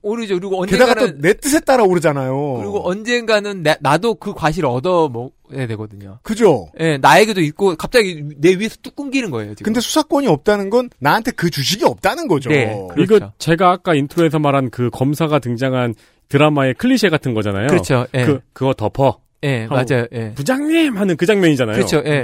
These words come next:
Speaker 2: 음.
Speaker 1: 조직이, 독립적인 조직은
Speaker 2: 음.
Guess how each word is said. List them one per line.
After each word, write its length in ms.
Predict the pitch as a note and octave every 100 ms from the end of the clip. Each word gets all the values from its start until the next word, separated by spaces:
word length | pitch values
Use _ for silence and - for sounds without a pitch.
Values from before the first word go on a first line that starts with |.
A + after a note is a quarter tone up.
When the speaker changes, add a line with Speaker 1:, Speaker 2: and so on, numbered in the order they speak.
| A2
Speaker 2:
음. 100 | G2 - _ _ _
Speaker 1:
조직이, 600 | - G#3+ C4 B3+ A#3 G3 _
독립적인 720 | - E3+ B3 - A#3+ A3+ G3
조직은 680 | D#3 C3+ D3+ B2+ C3+ C3+ G2+
Speaker 2:
음. 320 | G#2+ F#2 E2